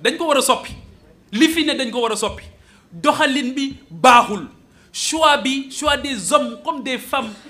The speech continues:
dafa des. Il faut que ñu accepter jël les meilleurs Sénégalais, confier leen les postes les plus stratégiques pour ñu doxal ko.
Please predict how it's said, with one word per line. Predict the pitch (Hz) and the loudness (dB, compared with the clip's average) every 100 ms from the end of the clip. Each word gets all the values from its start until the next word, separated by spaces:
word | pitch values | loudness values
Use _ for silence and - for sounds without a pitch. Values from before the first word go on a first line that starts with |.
| - - | -16 -8
dafa | 254 285 | -6 -4
des. | 202 302 - - | -2 -4 -4 -6
Il | 262 | -6
faut | 208 302 | -4 -6
que | 285 | -6
ñu | 226 262 | -6 0
accepter | 330 330 320 285 - 226 - - - 165 | 0 0 -2 -4 -2 -4 -4 -18 -20 -6
jël | 208 247 247 | -2 -2 -2
les | 262 240 | -2 -4
meilleurs | 190 226 359 339 - | 0 6 6 6 0
Sénégalais, | - 226 214 190 170 - - _ - - | -2 -2 0 0 -2 -8 -20 _ -20 -10
confier | 254 277 - 247 | -2 -2 0 -2
leen | 226 226 208 | 0 0 0
les | 208 | -2
postes | 202 269 254 233 | -2 -4 -4 -2
les | 220 | -2
plus | 214 226 | -2 -6
stratégiques | - - 269 247 240 - - | -6 -2 0 0 -2 -6 -8
pour | 185 | -12
ñu | 185 | -8
doxal | 165 156 | -8 -8
ko. | 139 | -16